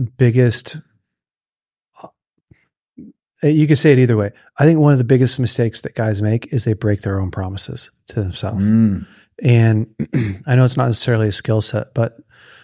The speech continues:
Speaker 1: the, the ability to follow through with start what you finish. And I s-, I see it a lot. The, the more I lead men,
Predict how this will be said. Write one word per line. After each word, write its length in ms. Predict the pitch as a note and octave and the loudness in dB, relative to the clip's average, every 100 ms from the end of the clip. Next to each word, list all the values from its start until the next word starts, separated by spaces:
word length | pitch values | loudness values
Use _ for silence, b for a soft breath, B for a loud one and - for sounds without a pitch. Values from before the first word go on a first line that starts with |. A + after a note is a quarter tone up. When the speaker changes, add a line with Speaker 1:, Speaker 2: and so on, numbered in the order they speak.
| b | b
Speaker 1:
the, 320 | C3+ A#2 A2+ - | 0 2 2 0
the 100 | C3 | 0
ability 320 | A#2 A#2 B2 A#2+ | 2 4 4 4
to 80 | |
follow 320 | G#2 A2+ A#2 G#2 | 2 0 0 -2
through 540 | - A2 A2+ B2+ B2+ - | -4 -2 -2 -2 -6 -4
with 460 | A#2+ A2 G#2 - _ b b | 0 0 -2 -8 _ b b
start 240 | - A#2+ B2+ | -4 -2 0
what 160 | A#2 | 0
you 80 | A2 | -2
finish. 460 | - A2 B2+ - - b b b b | -4 -2 -2 -4 -12 b b b b
And 220 | C3+ B2+ | 0 0
I 120 | - C#3 | 0 -2
s-, 260 | - - _ - | -2 -8 _ -4
I 200 | C3 B2+ | 0 2
see 220 | A2+ D3+ | 0 0
it 60 | E3 | 0
a 60 | C3 | 2
lot. 260 | A#2+ A2+ | 0 -2
The, 160 | C3 A#2+ | -4 -4
the 120 | C3 | -2
more 240 | A#2+ C3 D#3 | 0 0 0
I 60 | |
lead 220 | C#3+ A#2+ A2+ | 2 2 2
men, 420 | A#2+ A2+ A2 | 0 0 -2